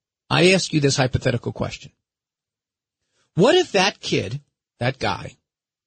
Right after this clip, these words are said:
uh, Teixeira, I think his name is Teixeira, is that the name? Is that name right? Teixeira. What if he had called up a reporter from the New York Times? Say, "I have these documents. Would you like them to write a story about them?"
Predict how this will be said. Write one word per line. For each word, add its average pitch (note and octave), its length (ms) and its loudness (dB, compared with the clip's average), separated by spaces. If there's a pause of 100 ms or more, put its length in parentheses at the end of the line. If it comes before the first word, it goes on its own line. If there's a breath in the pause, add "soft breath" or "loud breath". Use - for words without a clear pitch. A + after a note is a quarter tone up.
(880)
uh, G#2+ 300 -8
Teixeira, G#2+ 600 -4
I - 80 -12
think A#2 100 -8
his A2 160 -8
name G#2 100 -10
is G2+ 100 -12
Teixeira, - 460 -12 (1800)
is B2+ 120 -16
that - 60 -14
the C#3 60 -6
name? C#3+ 160 -6
Is - 60 -12
that C3+ 160 -8
name C3 220 -4
right? B2+ 220 -6
Teixeira. - 320 -8 (100)
What A#3 180 4
if F4 140 2
he B3 120 4
had F#3+ 160 0
called C4+ 360 4
up C4 140 0
a A3 60 2
reporter E3+ 400 2
from - 140 -8
the C3 60 -4
New B2 80 -4
York A#2 160 -8
Times? - 380 -14 (420)
Say, C#3 140 0
"I C#3+ 160 4
have F#3 260 0
these E3+ 220 0
documents. A2+ 800 -4 (600)
Would C3+ 160 0
you C3+ 60 4
like D3+ 280 2
them C3+ 140 2
to B2+ 100 0
write A#2+ 140 4
a A#2 40 2
story A2+ 360 2
about F2+ 240 -8
them?" - 100 -20